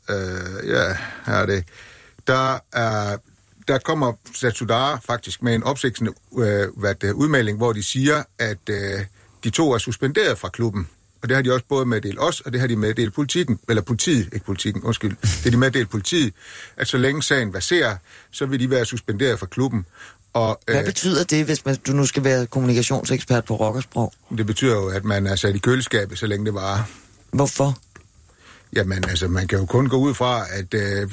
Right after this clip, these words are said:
Speaker 1: der er nogen, som i et eller andet sted, som har, som er toneangivende i det her miljø, som mener, at det her, det er ikke, øh,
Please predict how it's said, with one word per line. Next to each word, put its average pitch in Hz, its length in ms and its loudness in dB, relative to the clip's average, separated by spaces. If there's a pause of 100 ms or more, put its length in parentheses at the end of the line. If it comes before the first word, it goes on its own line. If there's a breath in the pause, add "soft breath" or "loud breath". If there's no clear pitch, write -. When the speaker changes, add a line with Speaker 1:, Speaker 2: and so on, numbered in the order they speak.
Speaker 1:
der 117 60 4
er 104 80 0
nogen, 120 440 2
som 104 300 2
i 101 80 -2
et 110 60 2
eller 120 160 4
andet 117 160 2
sted, 113 260 2
som 110 160 -2
har, 104 260 0
som 110 160 0
er 104 60 0
toneangivende 120 640 2
i 98 40 -2
det 123 120 2
her 127 80 2
miljø, 110 300 0
som 117 180 0
mener, 110 300 2
at 101 260 -4
det 117 140 4
her, 120 140 4
det 110 260 2
er 117 40 2
ikke, 123 200 0 (140)
øh, 90 100 -2